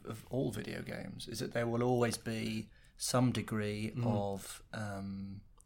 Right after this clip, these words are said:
Speaker 1: what's the word, uh, steering. You know, you always, in every game, you have,
Speaker 2: Right.
Speaker 1: you get to the edge of the map, and then there's people saying, "You shouldn't go that way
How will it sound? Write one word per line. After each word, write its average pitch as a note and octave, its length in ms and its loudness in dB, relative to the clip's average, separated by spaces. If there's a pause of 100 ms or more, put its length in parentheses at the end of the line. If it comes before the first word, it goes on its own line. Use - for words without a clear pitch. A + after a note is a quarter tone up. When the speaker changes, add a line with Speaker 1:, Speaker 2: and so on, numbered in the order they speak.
(140)
Speaker 1:
what's - 280 -8
the A2+ 100 -4
word, A2 360 -4
uh, - 180 -4
steering. A#2 840 4 (360)
You B2+ 80 4
know, A#2 60 8
you A#2 140 8
always, B2 220 8 (340)
in C#3 160 6
every C#3 300 8
game, A2 240 4
you A2 60 4
have, B2 120 6
Speaker 2:
Right. A2 160 8
Speaker 1:
you C3+ 180 6
get C3+ 200 2
to - 60 -6
the A#2+ 120 6
edge A#2 160 2
of A2 100 0
the A#2+ 80 4
map, B2 360 8
and G#2 120 0
then G#2 120 0
there's G#2+ 140 0
people A2 300 0
saying, A2+ 300 0
"You A#2+ 60 -4
shouldn't D3 300 -2
go C3+ 140 6
that C3+ 200 4
way B2+ 340 2